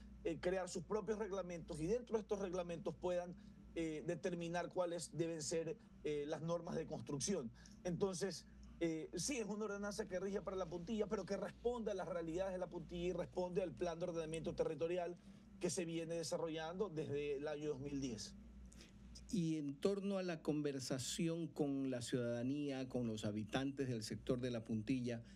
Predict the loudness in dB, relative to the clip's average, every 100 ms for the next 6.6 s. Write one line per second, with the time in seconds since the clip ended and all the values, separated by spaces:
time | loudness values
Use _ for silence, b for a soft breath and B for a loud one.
0 | B 0 2 2 2 0 -2 0 0 2
1 | 0 0 0 0 0 0 2 2 2 0
2 | 0 -2 -2 -2 0 2 2 0 -2 -4
3 | B B B 0 2 0 -2 0 0 2
4 | 0 0 0 0 2 0 2 2 2 0
5 | -2 0 -2 0 0 2 0 2 0 0
6 | -2 0 2 2 0